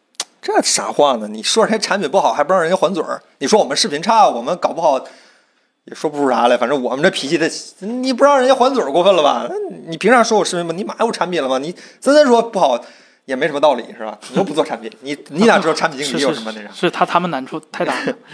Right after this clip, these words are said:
Speaker 1: <laughs> 说这个理儿，是吧？你怎么能，对吧？你凭啥人不好，你总会给人一个辩解的机会？你看他说的有没有道理？他要说的没道理，你接着跟他对，是吧？你人说有道理，你
Speaker 2: 带鱼屏有什么好的？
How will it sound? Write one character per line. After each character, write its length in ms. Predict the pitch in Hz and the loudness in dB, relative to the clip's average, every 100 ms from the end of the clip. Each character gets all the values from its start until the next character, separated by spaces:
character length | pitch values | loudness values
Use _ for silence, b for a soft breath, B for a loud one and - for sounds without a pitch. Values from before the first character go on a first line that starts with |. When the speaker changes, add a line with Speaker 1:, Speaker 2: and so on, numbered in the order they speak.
| 170 B B | -20 B B
Speaker 1:
<laughs> 600 | B B B - - _ | B B B -14 -14 _
说 240 | - - 214 | -10 0 4
这 80 | |
个 60 | 381 | 6
理 100 | 147 | 6
儿， 260 | - - 123 | 2 -2 2
是 60 | |
吧？ 200 | 117 107 | 2 2
你 120 | 240 392 - | -4 -6 -2
怎 120 | 143 | -2
么 60 | |
能， 180 | 165 190 302 _ _ _ _ - | 0 0 0 _ _ _ _ 2
对 100 | 185 | 4
吧？ 200 | 165 - | 4 -2
你 180 | 143 156 | -16 -14
凭 160 | - 240 | -4 2
啥 160 | 233 226 - - - | 2 2 -4 -20 -10
人 200 | 139 160 | -2 0
不 140 | - | 2
好， 200 | 170 156 | 0 0
你 80 | 220 | -2
总 140 | 233 180 | -4 -4
会 80 | |
给 160 | 226 127 | -2 -2
人 140 | 117 | -2
一 20 | 165 | -2
个 80 | |
辩 240 | 214 277 202 | 0 0 -2
解 80 | 127 | -4
的 100 | 123 | -6
机 160 | 123 | -4
会？ 140 | 131 123 | -2 -2
你 80 | 113 | -2
看 160 | - | -2
他 60 | 370 | -2
说 180 | - 240 | 2 4
的 60 | |
有 60 | 156 | 4
没 60 | |
有 60 | 180 | 4
道 140 | 254 | 6
理？ 160 | 311 135 | 6 2
他 100 | 175 | 2
要 60 | - | 4
说 140 | 254 | 4
的 40 | |
没 80 | 220 | 2
道 180 | 214 403 | 2 2
理， 180 | 208 135 | 2 -2
你 180 | 127 120 | -4 -10
接 220 | - 143 | 0 2
着 100 | 135 | 2
跟 120 | 123 | 2
他 80 | 117 | 0
对， 200 | 123 120 | 2 0
是 80 | 113 | 2
吧？ 200 | 120 127 | 0 -2
你 80 | 220 381 | -8 -10
人 140 | - 226 | -6 -2
说 140 | 254 | 2
有 60 | 185 | 4
道 140 | - | 4
理， 160 | 175 139 | 2 0
你 260 | 127 151 190 _ _ | -8 -10 -12 _ _
Speaker 2:
带 180 | - 240 | 0 2
鱼 60 | 226 | 4
屏 320 | 196 - 180 | 2 0 -2
有 100 | 185 | -6
什 100 | - 139 | -8 -8
么 120 | 208 | -8
好 240 | - - | -8 -20
的？ 220 | - _ | -20 _